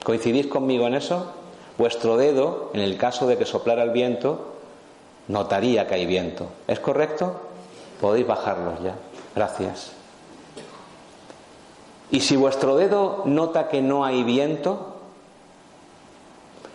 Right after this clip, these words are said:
¿vosotros podéis concluir conmigo de que el viento no existe? El viento existe.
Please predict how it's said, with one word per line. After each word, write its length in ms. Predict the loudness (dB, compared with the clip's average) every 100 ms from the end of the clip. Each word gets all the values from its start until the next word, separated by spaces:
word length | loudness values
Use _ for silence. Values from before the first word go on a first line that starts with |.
| -2
¿vosotros 480 | 0 2 2 2 0
podéis 360 | 2 4 4 2
concluir 560 | 0 0 2 2 2
conmigo 800 | 0 0 2 2 2 2 0 -6 -14 -10 -2
de 160 | 0
que 100 | 2
el 120 | 0
viento 420 | 2 2 0 0 -2
no 100 | -2
existe? 560 | -2 -2 -2 -4 -6 -6 -18 -20 -20 -20 -20 -20 -20 -20 -20 -20 -20 -20 -20 -20 -20 -20 -20 -20 -20 -20 -20 -20 -20 -20 -20 -10
El 160 | -2 0
viento 360 | 0 0 0 0
existe. 480 | 0 -2 -2 -4